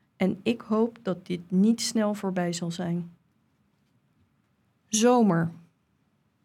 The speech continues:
Het behandelplan van Pim staat op internet. Het is bedoeld voor professionals en moeilijk te doorgronden.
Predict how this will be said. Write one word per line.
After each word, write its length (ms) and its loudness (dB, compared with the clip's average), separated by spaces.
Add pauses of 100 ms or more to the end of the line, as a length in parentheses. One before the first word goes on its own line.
(1300)
Het 220 0
behandelplan 800 4
van 260 -2
Pim 460 2 (120)
staat 320 0
op 140 -4
internet. 760 -2 (680)
Het 160 0
is 140 0
bedoeld 400 0
voor 180 -2 (120)
professionals 880 -2 (100)
en 140 2
moeilijk 340 4
te 120 -4
doorgronden. 720 -2